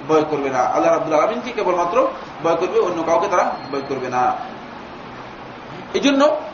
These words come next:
আল্লাহ রাব্বুল আলামিন এই আয়াতের ব্যাখ্যার মধ্যে ইবনে আতিয়া রাহমাতুল্লাহ আলাইহি তার তাফসীরের মধ্যে বলেন, "ইউরিদু খাশিয়াতাত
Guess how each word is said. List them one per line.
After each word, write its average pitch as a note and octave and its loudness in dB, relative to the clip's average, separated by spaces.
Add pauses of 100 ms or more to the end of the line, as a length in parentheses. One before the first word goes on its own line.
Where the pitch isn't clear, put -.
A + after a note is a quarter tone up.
(300)
আল্লাহ G#3 6
রাব্বুল G3+ 4
আলামিন A3 4
এই G#3 2
আয়াতের G#3 4
ব্যাখ্যার C#4 0
মধ্যে G#3+ 0 (260)
ইবনে E3+ -2
আতিয়া F#3+ 2
রাহমাতুল্লাহ F3 0
আলাইহি - -4
তার G3 -2
তাফসীরের F#3 -2
মধ্যে D3+ -4
বলেন, D3+ -2
"ইউরিদু F#3+ -2
খাশিয়াতাত F#3+ -2